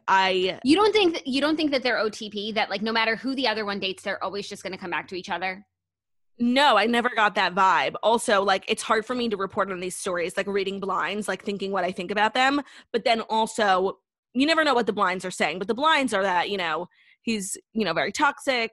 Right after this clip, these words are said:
Speaker 1: has a lot of substance abuse problems. Like, so I, and that he's very controlling. So when I think of my brain in the blinds, I'm like, "Oh no, you know, maybe it's not so good." But then, like, what I see on Instagram, it's all very sweet, the Met Gala, like, it's all nice and good. So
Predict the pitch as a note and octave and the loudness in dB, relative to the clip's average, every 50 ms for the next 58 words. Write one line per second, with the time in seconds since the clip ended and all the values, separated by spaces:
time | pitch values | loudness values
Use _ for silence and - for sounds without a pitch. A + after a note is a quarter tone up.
0 | - - G#3+ F#3+ E3+ - E3+ D3+ C#3+ F3 - - A3+ A3 - - A3 G#3 - G3 | -8 -12 -10 -10 -10 -8 -6 -6 -6 -4 -2 -2 -2 -2 -2 -4 -4 -4 -4 -6
1 | G#3+ - - A3 F#3+ G3 F3+ G3 F#3+ F#3+ F#3+ - F#3+ F#3+ - - - - - _ | -10 -6 0 0 2 2 2 0 -4 -4 -2 -4 -4 -6 -6 -12 -20 -20 -20 _
2 | - - - C4+ B3+ A3+ A3+ - - _ - A3+ A#3+ B3 B3+ B3+ C4 C4 A#3 - | -8 -2 0 4 4 4 2 2 -2 _ 2 4 6 6 4 4 2 0 -2 -2
3 | - A#3 A#3 G#3 G3+ G#3+ F#3+ A3+ G#3+ G#3 - A3+ A3 - D4+ D#4+ F4 A#3 C3+ F#2 | -2 -2 0 0 -2 -2 -2 -2 -4 -4 -4 -4 -4 0 0 0 0 0 -4 -8
4 | C2+ - - _ - - - - - - - C4+ B3+ A3+ B3+ B3 B3 - D4+ D4+ | -12 -18 -20 _ -20 -20 -20 -20 -8 0 2 2 2 2 2 0 0 -2 -2 -2
5 | C#4+ C#4+ C4 B3+ A3+ A3+ G#3 A3+ A3 G#3+ G3+ G3+ G#3 G#3 C#4+ E4 D#4+ B3 A#3 G3+ | -2 0 2 2 2 2 2 2 2 2 0 -2 -2 -2 0 0 2 0 0 -2
6 | G#3+ G3+ F#3+ F#3+ - A#3 A3+ A3 A#3+ C#4 B3 F2+ D2 - F#3+ F#3+ G3+ _ _ - | -2 -4 -4 -2 -2 -4 -2 -2 -2 -2 -2 -4 -6 -10 -16 -20 -20 _ _ -20
7 | D#3 D3+ D#3+ D3 C#3+ D#3+ E3+ D#3+ D#3+ E3 E3+ - D3 F3+ - F3 F3 G#3+ A3 C3+ | -18 -16 -14 -14 -10 -8 -6 -6 -6 -6 -8 -8 -10 -10 -8 -6 -4 -2 -2 -2
8 | G2+ - _ _ _ _ - D4 A3+ F#4 F#4 E4+ D4 C4+ - B3+ A#3+ A3+ A3+ - | -4 -6 _ _ _ _ -14 -6 0 2 2 2 2 2 2 4 4 4 2 2
9 | - C#4 C4 A#3+ - A3 C4+ D4 - - G#3+ G#3+ A3 A3+ A3 - C#4+ C#4 C4+ C4+ | 2 2 4 4 2 0 -2 -4 -4 -2 0 0 0 0 0 0 2 2 2 2
10 | B3 B3+ - - - A3 G#3+ G#3 - - A3 G#3+ G#3 G3+ - G#3 G3 G3 F#3+ F#3+ | 0 0 -2 -2 -2 -2 -2 -2 -4 -2 -2 0 0 0 2 4 4 4 4 4
11 | G3 F#3+ G3+ G#3 G#3+ A3 - B3+ A3+ A3+ A3 G3+ G3 G3+ - G3+ F#3+ F3 E3 D3+ | 2 0 0 0 -2 -2 2 2 2 2 2 0 -2 -4 -6 -8 -6 -4 -4 -6
12 | F#3 - - B3 A3+ A3+ A#3+ | -4 -2 0 2 2 2 2